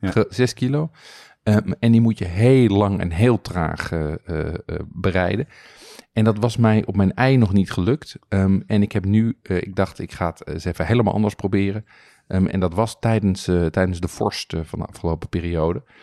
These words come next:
Speaker 2: Dus dacht ik, ik ga, ik had een recept gevonden, ehm,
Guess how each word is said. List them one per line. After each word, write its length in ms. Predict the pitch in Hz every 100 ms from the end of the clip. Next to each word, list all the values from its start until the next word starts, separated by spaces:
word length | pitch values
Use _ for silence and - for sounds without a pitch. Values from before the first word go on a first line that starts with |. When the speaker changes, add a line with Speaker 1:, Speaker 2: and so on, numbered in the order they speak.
| - _ _
Speaker 2:
Dus 80 | -
dacht 180 | 107 -
ik, 100 | -
ik 180 | 113 -
ga, 240 | 104 95
ik 140 | -
had 100 | 110
een 80 | 101
recept 300 | 90 - -
gevonden, 520 | - 95 92 90 87 -
ehm, 220 | 92 87